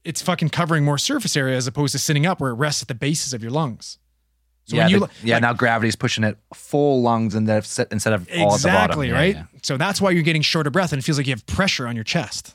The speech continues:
Speaker 1: when you're lying flat. That's when you see people who have C O P D or, like, congestive heart failure and stuff like that, they all have to sleep propped up with pillows. They can't lie flat.
Speaker 2: I get one of those nice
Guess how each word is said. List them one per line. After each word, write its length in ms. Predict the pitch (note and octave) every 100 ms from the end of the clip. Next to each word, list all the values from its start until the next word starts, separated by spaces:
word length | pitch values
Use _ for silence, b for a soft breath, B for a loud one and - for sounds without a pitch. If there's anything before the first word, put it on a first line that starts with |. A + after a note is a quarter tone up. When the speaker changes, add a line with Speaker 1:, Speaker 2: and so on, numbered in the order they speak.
| -
Speaker 1:
when 120 | A#2+
you're 120 | A2+
lying 220 | A2+ A2+ A2+
flat. 300 | D3 D#3 B2+
That's 180 | D3+ F3+ D#3+
when 160 | F#3+
you 80 | F3+
see 160 | - G#3+
people 280 | A3 F#3
who 120 | D3 C#3+
have 180 | E3+
C 240 | - - D3+
O 100 | C#3
P 180 | - C#3+
D 280 | C3+ B2+ A#2 B B
or, 140 | B2
like, 160 | B2+ B2 - _
congestive 460 | - C#3+ D#3 - A2+
heart 180 | C#3+ C#3+
failure 320 | C#3+ B2+ A#2+
and 100 | A#2
stuff 200 | - A2+
like 100 | A2+
that, 160 | B2+ - B E3+
they 100 | D#3+
all 220 | F3+ F3+
have 180 | E3 -
to 60 |
sleep 380 | - F3 F3 -
propped 340 | - D3+ D3 D#3
up 160 | D3
with 120 | A#2
pillows. 400 | - E3+ A2 G2 - B
They 80 | D#3+
can't 240 | - E3 C3+
lie 140 | C3
flat. 380 | - C3+ - - _
Speaker 2:
I 80 | F2+
get 120 | F#2+ F#2+
one 80 |
of 20 | F#2
those 140 | F2+
nice 260 | G2+ G2